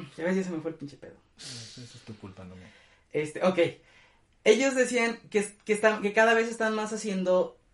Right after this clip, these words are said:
Speaker 1: eh, películas por algoritmo, que
Speaker 2: Ah,
Speaker 1: era
Speaker 2: sí.
Speaker 1: más, que era más por complacer al público que en realidad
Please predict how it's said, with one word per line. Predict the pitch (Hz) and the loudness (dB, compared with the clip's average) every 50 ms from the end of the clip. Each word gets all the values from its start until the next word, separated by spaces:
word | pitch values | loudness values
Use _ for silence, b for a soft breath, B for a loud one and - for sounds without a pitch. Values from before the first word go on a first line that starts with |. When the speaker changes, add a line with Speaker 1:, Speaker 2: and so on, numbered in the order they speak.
| _ - | _ -4
Speaker 1:
eh, | 156 160 156 156 156 156 156 151 143 - _ _ b b b b b b - | -2 -2 0 0 0 0 0 -2 -4 -8 _ _ b b b b b b -2
películas | - 196 202 208 - - 208 196 196 190 | 0 0 0 0 0 2 2 2 2 0
por | - - 196 185 | -2 -2 0 2
algoritmo, | 175 175 170 185 185 196 196 190 - 143 131 - _ - 160 143 | 2 0 0 0 -2 -2 -2 -4 -8 -10 -10 -12 _ -18 -12 -4
que | 143 185 | 0 2
Speaker 2:
Ah, | |
Speaker 1:
era | 196 208 | 2 4
Speaker 2:
sí. | 208 208 | 4 4
Speaker 1:
más, | 202 202 208 127 123 - - b b b b b b - | 4 4 2 0 -4 -10 -14 b b b b b b 4
que | - 220 | 6 6
era | 226 240 233 | 6 6 6
más | 233 226 226 226 226 | 4 4 2 2 0
por | - - 220 220 214 214 | 0 4 6 6 6 6
complacer | - 202 202 202 196 190 202 196 202 202 - - 254 247 269 | 2 2 2 2 2 2 2 2 2 2 4 6 8 8 8
al | 285 302 302 - | 8 4 2 0
público | - 285 269 247 247 220 214 - - 214 214 214 208 | 0 0 0 0 0 -4 -4 0 2 2 2 2 4
que | - 220 | 4 4
en | 208 208 | 4 4
realidad | 202 202 208 202 202 214 214 208 214 214 220 220 | 2 2 2 2 2 2 2 4 4 4 4 2